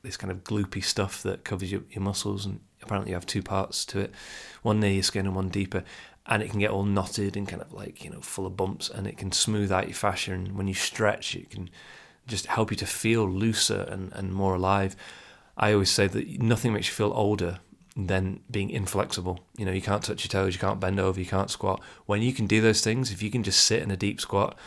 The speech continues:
I can do that now. And somebody who's a member of my family, she's a teenager and she can't do it, you know? So yoga actually can help you feel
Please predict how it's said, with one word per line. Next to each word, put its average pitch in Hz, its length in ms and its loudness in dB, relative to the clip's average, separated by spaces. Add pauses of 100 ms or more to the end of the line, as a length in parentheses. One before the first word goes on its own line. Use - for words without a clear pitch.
(500)
I - 160 4
can 135 200 6
do 120 200 8
that 107 220 4
now. 95 320 2 (360)
And 101 280 2
somebody 101 640 2
who's 101 220 -4 (100)
a - 40 -6
member 104 220 2
of 98 60 4
my 98 120 4
family, 104 360 2
she's 104 320 -2
a - 160 -10
teenager 104 440 0
and 90 60 -4
she 151 140 0
can't 90 240 -2
do 85 60 -8
it, 87 200 -10 (100)
you 95 120 -2
know? 101 100 0 (500)
So - 340 4 (480)
yoga 127 380 6
actually 101 300 2
can - 100 -4
help 101 160 -2
you 98 80 -2
feel 98 680 0